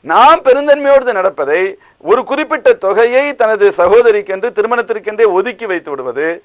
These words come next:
அவர்களுக்கு ஒதுக்கி வைத்துவிட்டு மீதி இருப்பதை நாங்கள் பிரித்துக் கொள்கின்றோம் என்று நீங்கள் சொன்னால் அதில் எந்த தவறும் இல்லை. மார்க்கம் அங்கே குறுக்க நிக்கல.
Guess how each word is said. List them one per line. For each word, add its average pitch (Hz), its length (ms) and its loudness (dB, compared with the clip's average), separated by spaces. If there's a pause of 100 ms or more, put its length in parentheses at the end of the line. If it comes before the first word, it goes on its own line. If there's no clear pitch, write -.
(340)
அவர்களுக்கு 240 440 2
ஒதுக்கி 285 320 -2
வைத்துவிட்டு 226 440 -6 (120)
மீதி 311 380 -6
இருப்பதை 277 360 0 (100)
நாங்கள் 214 320 0
பிரித்துக் 214 300 -10
கொள்கின்றோம் 202 440 -4
என்று 185 140 -6 (180)
நீங்கள் 240 460 0
சொன்னால் 165 440 0 (680)
அதில் 151 320 -14
எந்த 151 320 -8
தவறும் 147 320 -6
இல்லை. 123 140 -10 (100)
மார்க்கம் 170 320 -2
அங்கே 165 220 -8
குறுக்க 160 280 -8
நிக்கல. 151 220 -6